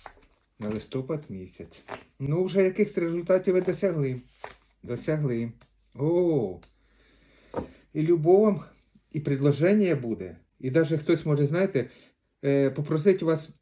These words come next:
руку і серце. Може, даже дуже великі переміни вас чекають. Дуже великі ре-, е, переміни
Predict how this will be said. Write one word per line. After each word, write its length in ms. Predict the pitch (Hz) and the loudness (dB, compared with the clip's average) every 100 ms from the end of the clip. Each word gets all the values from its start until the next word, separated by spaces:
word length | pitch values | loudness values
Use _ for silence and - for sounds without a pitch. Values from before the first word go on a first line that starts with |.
| _ | _
руку 500 | 139 170 185 175 170 - | 2 2 2 0 -4 -4
і 80 | |
серце. 600 | 147 - 104 98 - 95 - _ _ | -8 -4 -6 -6 -14 -16 -18 _ _
Може, 260 | 139 143 143 | -4 0 0
даже 360 | 139 131 135 - - _ _ _ - _ - - _ _ _ _ _ - - _ - 135 | 0 -2 -4 -6 -18 _ _ _ -20 _ -18 -18 _ _ _ _ _ -14 -14 _ -18 0
дуже 260 | 156 196 | 2 4
великі 340 | 175 175 175 175 | 4 4 2 0
переміни 440 | 175 170 156 127 | 2 2 2 0
вас 160 | 117 107 | -2 -4
чекають. 580 | 123 - 113 110 107 - - | -10 -8 -6 -6 -8 -16 -10
Дуже 360 | 117 160 147 | -2 0 2
великі 360 | 139 135 131 135 | 2 2 0 -2
ре-, 480 | 123 123 82 107 127 | -2 -4 -8 -10 -8
е, 40 | |
переміни 600 | 123 135 127 147 170 175 | -4 -2 0 -2 -4 -6